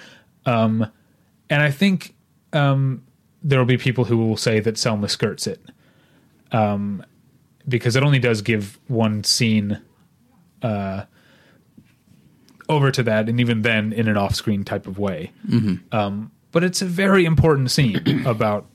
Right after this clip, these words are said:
Speaker 1: um, Martin Luther King and Coretta Scott King's marriage that's, I think, very fair to both of them, um, and is ultimately unambiguous. So I, I, I think it did its job in addressing that. <laughs>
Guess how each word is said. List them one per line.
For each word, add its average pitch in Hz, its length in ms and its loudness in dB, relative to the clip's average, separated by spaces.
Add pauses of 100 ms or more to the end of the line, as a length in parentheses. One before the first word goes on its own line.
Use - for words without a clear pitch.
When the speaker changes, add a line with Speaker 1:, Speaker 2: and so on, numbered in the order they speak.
(320)
Speaker 1:
um, 104 480 0 (500)
Martin 113 220 0
Luther 110 160 0
King 110 200 0
and 104 100 -2
Coretta 104 240 0
Scott 104 260 -6
King's 101 480 -4
marriage 104 460 0
that's, 113 220 -6
I 120 120 0
think, 117 200 -2
very 143 260 2
fair 117 300 2
to 113 100 -4
both 107 260 0
of 95 120 -8
them, 95 260 -4 (880)
um, 95 480 -4 (120)
and 110 220 -2
is 101 440 -2 (720)
ultimately 123 460 2
unambiguous. 95 800 -2 (140)
So 135 300 0 (200)
I, 160 100 0
I, 160 320 2
I 170 40 2
think 156 200 0
it 147 140 0
did 131 140 2
its 113 160 -2
job 95 380 -4
in 107 260 -4
addressing 107 420 -4
that. 87 240 -12
<laughs> - 60 -18